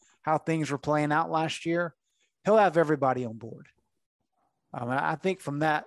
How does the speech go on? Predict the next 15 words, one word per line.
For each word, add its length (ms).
from 160
that 240
standpoint, 760
yeah, 300
I 60
mean, 220
I, 200
I 120
expect 360
the 60
defense 420
to 80
take 260
significant 500
strides. 640